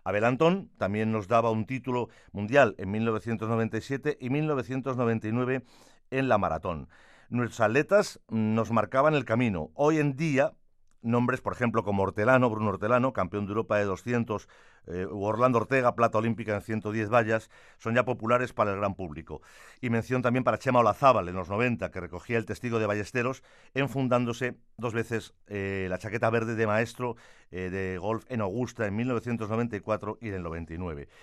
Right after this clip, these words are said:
El cambio de milenio nos deparó un apabullante dominio español en todas las disciplinas. En el año dos mil conseguíamos en el Palau Sant Jordi la ansiada Copa Davis con un agónico cuarto punto de Juan Carlos Ferrero sobre el australiano, eh,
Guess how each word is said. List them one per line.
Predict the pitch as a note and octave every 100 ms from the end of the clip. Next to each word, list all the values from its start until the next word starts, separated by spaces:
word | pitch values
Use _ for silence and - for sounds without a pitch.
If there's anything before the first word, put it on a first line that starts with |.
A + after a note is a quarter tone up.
| - - - -
El | - F#2+
cambio | D3 D#3
de | D3
milenio | D3 D#3+ E3+ F#3 -
nos | A#2 A2+
deparó | G#2 G2+ G#2+ C3 C#3+ -
un | C#3
apabullante | C#3 - - G#2+ A#2 D3+ D3
dominio | A2+ A2+ B2
español | A2+ - G#2 B2
en | A2
todas | A#2 A2
las | G2+
disciplinas. | F#2 F#2 B2 C3 F2+ - - - -
En | F#2+
el | G2+
año | A#2+ B2
dos | G#2+ A#2+
mil | D3+ D#3 D#3+
conseguíamos | - F2+ G2 G2 A2 A2+ A#2 - - -
en | G2
el | G2+
Palau | G2+ G#2+
Sant | A2+ G#2
Jordi | G#2+ A#2 A#2 B2+
la | G#2+
ansiada | F#2 B2 A#2
Copa | A#2 A2 G#2+
Davis | C3+ A2+ F2+
con | G2
un | G#2+
agónico | A2 A#2 A#2 A2+
cuarto | F#2 A#2+ A#2 G#2+
punto | A2+ A#2 A#2+ A#2+
de | B2
Juan | G2+ G2+
Carlos | A2+ A2
Ferrero | G2+ G#2 A2+ A2+ - - -
sobre | - A#2+ A#2 A2
el | A#2 G#2+ -
australiano, | C3 C3+ A#2 A2+ A#2 A2+ -
eh, | A#2+